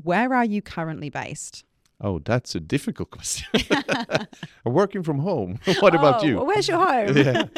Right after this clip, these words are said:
Speaker 2: No, I'm based in, in, uh, Danderyd in Sweden, so one of our factories. That's my location. But like I said, we work mo-, mainly from home nowadays,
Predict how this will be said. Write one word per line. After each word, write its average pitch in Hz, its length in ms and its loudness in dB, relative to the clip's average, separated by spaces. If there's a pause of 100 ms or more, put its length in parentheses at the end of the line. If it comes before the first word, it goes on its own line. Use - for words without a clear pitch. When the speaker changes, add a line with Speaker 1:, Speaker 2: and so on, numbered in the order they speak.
(280)
Speaker 2:
No, 127 220 6
I'm 135 200 2
based 143 380 0
in, 110 200 -2
in, 98 320 -4
uh, 92 320 0
Danderyd 120 560 4
in 95 100 -2
Sweden, 143 460 -2
so 113 260 -2
one 98 220 2
of 98 80 2
our 92 120 4
factories. - 640 -2
That's - 280 -4
my 90 440 -2
location. 98 680 -2
But 101 140 -2 (240)
like 85 280 -8
I 85 80 -4
said, 131 380 2
we 90 80 0
work 107 260 4
mo-, 110 240 0
mainly 120 240 2
from 113 160 -2
home 147 220 2
nowadays, 82 420 -2